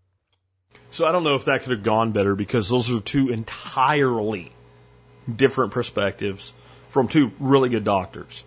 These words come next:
that allow you now to take from both of them and see what fits best into your life. And I,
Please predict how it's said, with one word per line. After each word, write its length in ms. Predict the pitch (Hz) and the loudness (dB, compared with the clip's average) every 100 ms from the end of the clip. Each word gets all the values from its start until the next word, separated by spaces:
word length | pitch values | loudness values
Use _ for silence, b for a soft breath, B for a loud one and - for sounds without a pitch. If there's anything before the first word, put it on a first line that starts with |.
| - b b b - | -20 b b b 0
that 100 | 127 | 2
allow 260 | 123 123 | 4 4
you 240 | 123 127 135 | 2 0 -2
now 200 | 135 120 | -2 -2
to 80 | 104 | -4
take 340 | - 120 120 | -8 -10 -10
from 200 | - 110 | -8 -6
both 300 | 101 107 107 | -2 -2 -4
of 60 | 101 | -6
them 180 | 98 | -6
and 140 | 95 95 | -6 -6
see 220 | - 113 | -2 0
what 160 | 104 - | -2 -2
fits 260 | 117 104 | -4 -4
best 360 | 101 98 92 - | -2 -4 -4 -6
into 200 | 90 90 | -6 -4
your 140 | 87 | -4
life. 380 | 85 80 - - | -4 -4 -6 -10
And 300 | 90 92 90 - | -4 -2 -2 -4
I, 280 | 95 98 | -4 -4